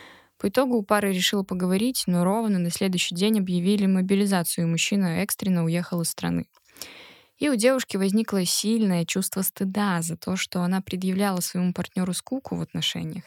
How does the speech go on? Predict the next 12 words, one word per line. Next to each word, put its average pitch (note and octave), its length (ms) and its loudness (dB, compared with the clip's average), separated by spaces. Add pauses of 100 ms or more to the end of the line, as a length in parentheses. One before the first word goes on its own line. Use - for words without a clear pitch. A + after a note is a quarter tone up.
ведь E3 260 -8
вообще-то A3+ 760 -4
больше F3+ 420 -2
всего G#3 300 -2
на G#3 80 -2
свете G3+ 560 -4
она E3+ 300 -2
хотела F#3+ 420 -4
быть F3+ 180 -4
с - 100 -6
этим F#3 220 -4
человеком. E3+ 560 -6